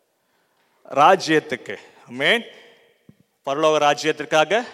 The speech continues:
எப்படி இருக்க வேண்டும்? ஆயத்தமாய் இருக்க வேண்டும். இயேசு கிறிஸ்துவானவர் எல்லா விஷயத்தையும் முப்பத்திரெண்டு தடவை,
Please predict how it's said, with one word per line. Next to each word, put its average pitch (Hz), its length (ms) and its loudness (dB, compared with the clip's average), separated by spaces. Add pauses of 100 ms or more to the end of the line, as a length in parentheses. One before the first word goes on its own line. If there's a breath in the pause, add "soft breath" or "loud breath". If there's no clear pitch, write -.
(120)
எப்படி 151 300 -2
இருக்க 135 200 -4
வேண்டும்? 113 340 -8 (200)
ஆயத்தமாய் 156 760 2 (380 loud breath)
இருக்க 143 320 -2
வேண்டும். 127 280 -6
இயேசு 170 240 -4
கிறிஸ்துவானவர் 151 600 -2
எல்லா 156 460 -2 (420 soft breath)
விஷயத்தையும் 147 420 -8
முப்பத்திரெண்டு 160 460 -2
தடவை, 143 360 0